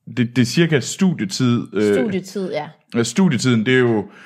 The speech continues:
Speaker 1: øh, det
Speaker 2: Det er
Speaker 1: er
Speaker 2: sådan fra
Speaker 1: trediverne
Speaker 2: trediverne.
Speaker 1: ind til, øh, ej, jeg mener, det er otteogfyrre, for sådan, der, det er der, man siger, så slutter studietiden, og det, det er noget politisk i U S A om, at, øh, der brydes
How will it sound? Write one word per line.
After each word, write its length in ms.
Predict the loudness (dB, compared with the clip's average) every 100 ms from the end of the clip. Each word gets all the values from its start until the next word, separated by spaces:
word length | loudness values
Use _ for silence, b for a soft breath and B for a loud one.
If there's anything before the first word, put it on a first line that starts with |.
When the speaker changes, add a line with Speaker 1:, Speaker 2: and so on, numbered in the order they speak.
| B B B -4
Speaker 1:
øh, 200 | -2 -2
det 120 | -6 -12 -2
Speaker 2:
Det 180 | 2 2
er 40 |
Speaker 1:
er 40 | 0
Speaker 2:
sådan 20 |
fra 260 | -2 0
Speaker 1:
trediverne 400 | 2 2 0 0
Speaker 2:
trediverne. 380 | 0 0 0 -2
Speaker 1:
ind 220 | -4 -6
til, 380 | -6 -4 -2 -2
øh, 520 | -2 0 0 0 -2 -6 _ -16
ej, 60 | -8
jeg 80 | -2
mener, 180 | -2
det 140 | -2 -4
er 40 | -6 -2
otteogfyrre, 640 | 0 0 0 0 0 -2 -6 -18 -10
for 280 | -4 -2
sådan, 300 | 0 0 0 2
der, 220 | 2 2 -2 -14 _ -6
det 60 | 0
er 40 |
der, 140 | 2 0
man 180 | -2
siger, 240 | -4 -2 -2
så 120 | -2
slutter 360 | -4 -2 0 -2
studietiden, 600 | -2 -4 -4 -8 -6 -4
og 120 | 2
det, 240 | 2 2 -2 B B B B _ _ _ _ -2
det 60 | 2
er 40 |
noget 340 | 4 2 0
politisk 580 | -2 0 0 0 -6 -6
i 140 | -4 -2
U 140 | -4
S 80 | -2
A 180 | -2 -2
om, 260 | -4 -6
at, 280 | -8 -8 -8
øh, 100 | -8 -2
der 120 | -2
brydes 840 | -2 -2 2 4 4 0 -6 -16